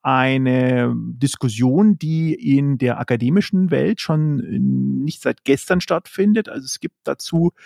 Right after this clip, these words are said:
<laughs> spannenderweise ein Paper von der Universität aus Mumbai. Also die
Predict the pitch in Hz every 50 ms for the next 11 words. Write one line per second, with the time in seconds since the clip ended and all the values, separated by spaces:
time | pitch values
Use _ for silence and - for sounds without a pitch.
0 | - - - - - - - - - - - _ - - - - 208 113 - -
1 | - - - - - 131 156 139 151 135 120 - - - - 139 - 135 127 123
2 | - - 120 139 - - 143 - - 139 131 123 120 143 147 131 123 123 - 117
3 | - - - 127 127 - - 127 123 - - 117 113 120 139 196 277 247 175 139
4 | - 127 107 107 117 160 220 - 135 120 117 - _ - 180